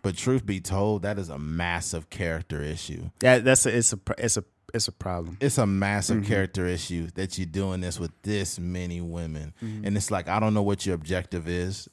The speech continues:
Speaker 1: I don't know. You trying to start a basketball team or something. I don't know what the fuck he's trying to do.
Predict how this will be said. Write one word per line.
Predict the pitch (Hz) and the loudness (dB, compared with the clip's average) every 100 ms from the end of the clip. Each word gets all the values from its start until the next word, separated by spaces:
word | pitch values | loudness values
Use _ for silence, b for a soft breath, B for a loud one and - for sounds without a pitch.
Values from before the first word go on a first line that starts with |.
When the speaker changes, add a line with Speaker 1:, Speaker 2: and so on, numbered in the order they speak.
| - | -4
Speaker 1:
I | 92 | 0
don't | 92 87 | 0 0
know. | 90 95 | 0 0
You | 95 92 | 0 0
trying | 107 87 | 0 0
to | |
start | 90 90 80 | 0 -2 -2
a | |
basketball | 80 82 87 95 85 87 | -2 -2 -2 -4 -2 -2
team | 82 95 90 | 0 -2 -2
or | |
something. | 92 90 87 87 | -2 -2 -2 0
I | 101 | 0
don't | 98 | 0
know | 92 | -2
what | 85 | -4
the | |
fuck | 85 92 85 | -2 -2 -2
he's | 95 | -4
trying | - 78 78 | -4 -4 -4
to | |
do. | 85 98 | -2 -2